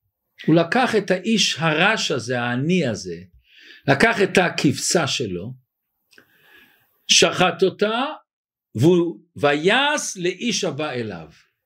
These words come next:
ונתן שואל את דוד המלך, "מה אתה אומר על הסיפור הזה?"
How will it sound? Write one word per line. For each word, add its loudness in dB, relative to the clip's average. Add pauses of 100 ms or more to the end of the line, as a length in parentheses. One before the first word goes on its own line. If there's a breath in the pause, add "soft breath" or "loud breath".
(1700 loud breath)
ונתן 4
שואל 4
את -2
דוד -2
המלך, 0
"מה 0
אתה -4
אומר -2
על -6
הסיפור -8
הזה?" -20